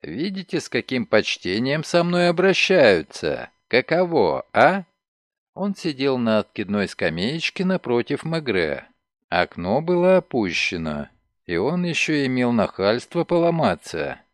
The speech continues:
«Вы не возражаете, если закрыть? Из-за моего легкого, хорошо?»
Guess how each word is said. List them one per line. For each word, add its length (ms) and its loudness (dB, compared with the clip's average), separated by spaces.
«Вы 400 -4
не 100 -10
возражаете, 840 -2
если 340 0
закрыть? 840 -2
Из-за 320 -4
моего 380 2
легкого, 680 2
хорошо?» 680 0